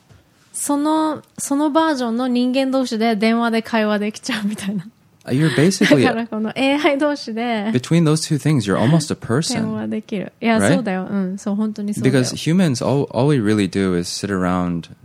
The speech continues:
Speaker 2: trying to decide the next sound we're gonna make with our face.
Speaker 1: Mm.
Speaker 2: That's what we're doing.
Speaker 1: Yeah.
Speaker 2: So I'm constantly trying to predict what the most appropriate sound I could next m-, make using my face.
Speaker 1: Yeah, yeah.
Speaker 2: And that's what the vast majority of my brain power has been dedicated towards doing for,
Speaker 1: Yeah.
Speaker 2: for years.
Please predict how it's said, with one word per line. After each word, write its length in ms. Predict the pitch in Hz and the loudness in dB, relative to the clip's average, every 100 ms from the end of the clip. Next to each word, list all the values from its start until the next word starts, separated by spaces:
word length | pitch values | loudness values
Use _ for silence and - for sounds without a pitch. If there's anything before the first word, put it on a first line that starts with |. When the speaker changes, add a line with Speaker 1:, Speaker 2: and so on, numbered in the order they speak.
| _ _ - - | _ _ -20 -8
Speaker 2:
trying 220 | 104 98 | -2 -2
to 80 | 87 | -2
decide 460 | 90 - 90 85 | -4 -2 0 -2
the 80 | 85 | -2
next 280 | 85 87 - | -4 -4 -6
sound 260 | - 95 104 | -4 -4 -4
we're 100 | 92 | -6
gonna 140 | 82 67 | -6 -6
make 220 | 73 - | -8 -10
with 120 | - | -10
our 80 | 64 | -10
face. 480 | - 95 - - - - | -6 -6 -6 -14 -14 -10
Speaker 1:
Mm. 200 | 190 - | -10 -8
Speaker 2:
That's 140 | - 127 | -8 -4
what 100 | 120 | -4
we're 100 | 85 | -4
doing. 340 | 82 90 52 - - | -4 -6 -6 -14 -12
Speaker 1:
Yeah. 200 | 196 - | -10 -8
Speaker 2:
So 180 | - 92 | -6 -4
I'm 220 | 107 113 | -2 -4
constantly 580 | - 113 120 123 101 95 | -4 -2 -2 -2 -4 -4
trying 300 | - 92 90 | -4 -4 -4
to 60 | 85 | -6
predict 500 | 95 87 90 - - _ _ _ | -6 -2 -2 -4 -14 _ _ _
what 200 | 95 92 | -8 -6
the 80 | 87 | -4
most 280 | 92 92 90 | -4 -4 -6
appropriate 540 | - 98 90 90 - | -4 -4 -2 -4 -4
sound 380 | - 90 87 82 | -4 -4 -4 -4
I 60 | 90 | -6
could 160 | 90 | -6
next 360 | 85 90 - - 87 | -4 -4 -6 -8 -6
m-, 140 | 87 - | -6 -4
make 460 | 98 85 80 - | -2 -2 -6 -8
using 280 | 90 85 76 | -6 -6 -6
my 140 | 73 64 | -8 -8
face. 400 | 92 62 - - | -8 -8 -8 -8
Speaker 1:
Yeah, 180 | 196 185 | -8 -8
yeah. 160 | - - - | -12 -14 -6
Speaker 2:
And 100 | 101 | -2
that's 220 | 104 - | -2 -2
what 340 | 113 95 - | -2 -2 -4
the 80 | 101 | -8
vast 300 | 90 98 98 | -2 0 0
majority 400 | 92 87 92 92 | -4 -4 -2 -2
of 100 | 90 | -4
my 160 | 90 87 | -6 -6
brain 240 | 90 90 | -6 -6
power 260 | 87 82 82 | -6 -6 -6
has 120 | 80 | -8
been 240 | 80 85 87 | -8 -8 -6
dedicated 520 | 92 95 92 87 - | -8 -8 -10 -10 -10
towards 320 | 98 80 - | -10 -10 -6
doing 340 | - 151 - - | -4 -4 -4 -14
for, 200 | - 76 | -10 -6
Speaker 1:
Yeah. 180 | 95 | -6
Speaker 2:
for 120 | 90 85 | -6 -4
years. 360 | 92 143 - | -2 -4 -6